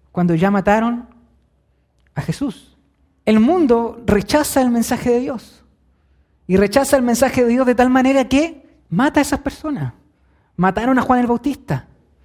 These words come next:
Mataron a Jesús. Pero hay algo que hay entre medio.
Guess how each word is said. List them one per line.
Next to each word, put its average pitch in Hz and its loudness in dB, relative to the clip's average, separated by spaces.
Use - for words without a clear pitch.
Mataron 180 0
a 175 -2
Jesús. - -10
Pero 208 2
hay 220 0
algo 277 0
que 226 2
hay 226 2
entre 208 0
medio. 185 0